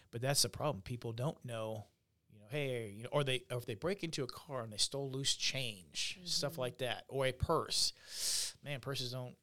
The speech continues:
Speaker 1: really have serial numbers to 'em. Hey, it's
Speaker 2: Right.
Speaker 1: a, I don't even know what a
Speaker 2: A red bag.
Speaker 1: Yes, exactly. Hey, it
Speaker 2: Yeah.
Speaker 1: was a, a Coach purse. They still have Coach purses?
Speaker 2: Yes,
Speaker 1: I don't
Speaker 2: they
Speaker 1: know.
Speaker 2: do.
Speaker 1: Okay, do they? See, I,
Speaker 2: <laughs>
Speaker 1: I,
Speaker 2: Yep.
Speaker 1: obviously, I'm not a girl. I don't know all this stuff. But, uh, so that's the difficult part is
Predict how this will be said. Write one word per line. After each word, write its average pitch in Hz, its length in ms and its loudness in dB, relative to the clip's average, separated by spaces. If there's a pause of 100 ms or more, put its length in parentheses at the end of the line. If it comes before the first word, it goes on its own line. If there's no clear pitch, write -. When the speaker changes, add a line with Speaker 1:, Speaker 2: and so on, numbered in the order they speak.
(400)
Speaker 1:
really 113 160 -14
have 110 160 -2
serial 185 300 2
numbers 113 340 -2
to 120 160 -2
'em. 127 160 -2
Hey, 127 200 0
it's 120 180 2
Speaker 2:
Right. 120 80 2
Speaker 1:
a, 117 60 0
I 98 240 -10
don't 113 100 -14
even 101 120 -12
know 98 60 -16
what 95 80 -20
a - 540 -20
Speaker 2:
A 196 40 -18
red 175 280 2
bag. 165 460 4
Speaker 1:
Yes, 160 340 10
exactly. 147 460 10
Hey, 147 140 6 (280)
it 170 140 4
Speaker 2:
Yeah. - 60 2
Speaker 1:
was 156 200 6
a, 127 440 4
a 123 80 -6
Coach 151 380 -2
purse. 113 140 -10
They 117 100 -2
still 123 180 0
have 135 120 -6
Coach - 240 -4
purses? 131 200 0
Speaker 2:
Yes, 277 200 4
Speaker 1:
I 247 80 4
don't 240 80 4
Speaker 2:
they - 60 10
Speaker 1:
know. - 60 8
Speaker 2:
do. 147 60 6
Speaker 1:
Okay, - 20 8
do 151 120 8
they? 127 180 12
See, 120 160 8
I, 107 360 6
Speaker 2:
<laughs> - 40 -16
Speaker 1:
I, 127 80 6
Speaker 2:
Yep. 98 120 4
Speaker 1:
obviously, 165 260 10
I'm 147 80 8
not 139 120 8
a 135 40 6
girl. 156 260 10
I 127 80 8
don't 143 200 2
know 139 140 2
all 139 140 6
this 143 140 4
stuff. 147 240 6 (720)
But, 147 420 6
uh, 123 460 2 (720)
so - 160 6
that's 185 160 8
the 147 60 6
difficult 123 420 2
part 113 240 0
is - 260 6